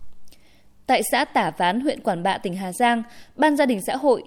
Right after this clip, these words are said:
Trung ương Hội Liên hiệp Phụ nữ Việt Nam, Hội Liên hiệp Phụ nữ tỉnh Hà Giang và Bộ Chỉ huy Bộ đội Biên phòng tỉnh Hà Giang vừa tổ chức ký kết chương trình đồng hành cùng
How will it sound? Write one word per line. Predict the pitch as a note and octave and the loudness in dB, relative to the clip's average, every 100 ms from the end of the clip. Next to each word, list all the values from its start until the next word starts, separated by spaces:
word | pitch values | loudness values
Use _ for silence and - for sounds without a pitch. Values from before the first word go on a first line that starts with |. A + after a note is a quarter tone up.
| - | -6
Trung | C4 A#3+ | -4 0
ương | B3+ B3 | 0 0
Hội | B3+ G#3+ | -2 0
Liên | B3 | 0
hiệp | B3 | 0
Phụ | - | -2
nữ | F#3+ A3 | -6 -2
Việt | B3+ G#3 | -4 -2
Nam, | B3 B3 A#3+ - - | 0 0 -2 -12 -20
Hội | - A3+ | -4 0
Liên | C4 D4 | 2 2
hiệp | A#3+ | 2
Phụ | - | 0
nữ | G#3 A3+ | -6 -2
tỉnh | - F#3+ | -2 -2
Hà | D#3+ F#3 | -2 -8
Giang | F#3 B3 B3 A3+ - - | 2 2 2 -2 -14 -2
và | A#3 | 2
Bộ | A3 G#3 | 2 2
Chỉ | G#3+ | 0
huy | G3+ C#4 | 0 0
Bộ | A#3+ G#3 | 0 -2
đội | G3 | -2
Biên | G#3+ C4 | 0 -2
phòng | B3+ A#3+ F#3+ | 0 -4 -4
tỉnh | F#3+ F3 | -4 -6
Hà | F#3+ F3+ | -6 -4
Giang | A#3+ A#3+ A#3 - - - | 0 0 0 -6 -20 -4
vừa | A#3 | -2
tổ | A3 G#3+ | 0 0
chức | F#3 E4+ | 0 -2
ký | A#3 | -2
kết | G#3 D4 F4 - - - | 0 2 2 0 -20 -8
chương | E4 D#4+ | -2 0
trình | D4 A3 | 2 2
đồng | G3 G3 | 2 0
hành | G#3+ G3 | -2 -4
cùng | F#3 | -4